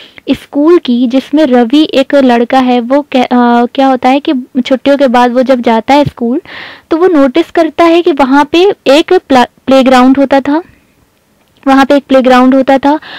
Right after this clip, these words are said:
और फिर वहाँ पर क्या हो गया है, वो हट-, वो हटा दिया गया है पूरा और वहाँ पे एक बड़ी सी बिल्डिंग बना दी गई, फ्लैट्स वगैरह बन गए। तो वो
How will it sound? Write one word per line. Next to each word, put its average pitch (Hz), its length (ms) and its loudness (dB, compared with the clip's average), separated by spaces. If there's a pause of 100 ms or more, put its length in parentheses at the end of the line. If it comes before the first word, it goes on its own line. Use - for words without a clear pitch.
(200)
और 247 280 4 (760)
फिर 330 220 2
वहाँ 254 300 0
पर 269 180 0
क्या 269 180 2
हो 254 140 2
गया 254 160 2
है, 339 200 2
वो 262 260 0
हट-, 247 300 -2 (160)
वो 240 140 0
हटा 233 320 0
दिया 262 220 2
गया 277 140 2
है 294 60 0
पूरा 320 360 -4 (400)
और 254 100 2
वहाँ 233 200 0
पे 254 240 2
एक - 140 -4 (240)
बड़ी 226 320 0
सी 254 100 -4
बिल्डिंग 240 340 2
बना 240 180 2
दी 240 100 -2
गई, 247 160 2
फ्लैट्स 220 380 -4
वगैरह 220 260 -2
बन 220 240 -6
गए। 220 220 -8 (640)
तो 330 160 2
वो 269 340 0